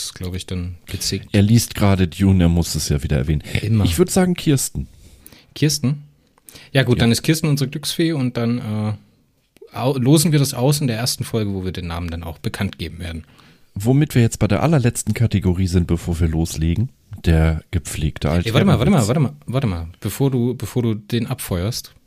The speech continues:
Speaker 1: dieses,
Speaker 2: Nö.
Speaker 1: ich will noch ein bisschen teasen. Du warst doch jetzt auf einem Peri-Roden-Online-Abend. Was gab's denn da so Neues? Oder gab's da überhaupt was Neues, was wir besprechen sollten?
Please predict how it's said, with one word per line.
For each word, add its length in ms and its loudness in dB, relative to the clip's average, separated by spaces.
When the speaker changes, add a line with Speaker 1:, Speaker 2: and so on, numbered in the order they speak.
Speaker 1:
dieses, 320 2
Speaker 2:
Nö. 100 -18
Speaker 1:
ich 160 -6
will 80 2
noch 80 2
ein 80 -2
bisschen 400 -6
teasen. 420 0
Du 100 -6
warst 240 2
doch 60 2
jetzt 220 -2
auf 180 -2
einem 120 -2
Peri-Roden-Online-Abend. 1500 -2
Was 120 -8
gab's 200 -6
denn 100 -2
da 160 -4
so 80 -6
Neues? 540 -8
Oder 160 -8
gab's 240 -6
da 80 -4
überhaupt 320 -6
was 140 -8
Neues, 340 -6
was 180 -6
wir 80 -2
besprechen 420 -4
sollten? 400 -6